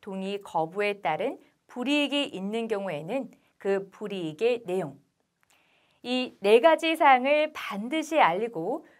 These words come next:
동의를 받아야 하며 네 가지 사항 중 어느 하나의 사항을 변경하는 경우에도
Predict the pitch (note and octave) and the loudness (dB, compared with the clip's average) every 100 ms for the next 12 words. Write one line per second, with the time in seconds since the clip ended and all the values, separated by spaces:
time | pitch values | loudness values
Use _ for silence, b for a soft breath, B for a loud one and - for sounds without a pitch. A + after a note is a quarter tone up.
0 | _ B3+ A#3+ B3 B3 B3+ B3+ D#3+ A3 A3+ | _ -8 -4 0 4 2 0 -2 2 4
1 | G3 D#3 F3 B3+ - _ b b b b | 2 0 2 2 0 _ b b b b
2 | F#3+ G3 A3+ B3 C4 B3+ G#3 F#3 G#3 C4 | 2 4 2 2 -2 0 0 -2 -8 -6
3 | F#3 - F3 F#3+ B3+ D4+ - F#4+ F4+ E4+ | -8 -8 -4 -4 -2 -4 -2 2 6 6
4 | E4 D4 A#3+ G#3+ C4 G#3+ C#3+ - G3+ A3 | 4 4 4 2 0 0 -2 -4 -4 0
5 | C4+ C4 B3+ A#3+ G3+ G3 F#3+ D#3 G#3+ D#4+ | 2 2 0 -4 -2 -2 -2 -2 -2 -6